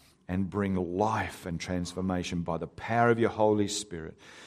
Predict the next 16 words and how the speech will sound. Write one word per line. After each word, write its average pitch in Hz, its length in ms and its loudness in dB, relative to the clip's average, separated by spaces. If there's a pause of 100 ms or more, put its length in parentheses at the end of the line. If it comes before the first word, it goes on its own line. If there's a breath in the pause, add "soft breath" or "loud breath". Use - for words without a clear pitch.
(160 loud breath)
I 101 120 0
just 101 180 0
commit 107 400 2
myself, 104 460 2
I 90 80 -2
surrender 113 560 4
myself 107 460 4
to 101 100 -6
your 92 140 0
leadership 120 600 2
and 107 120 2
your 87 100 2
lordship 113 640 2
in 120 120 2
my 113 100 4
life. 87 320 0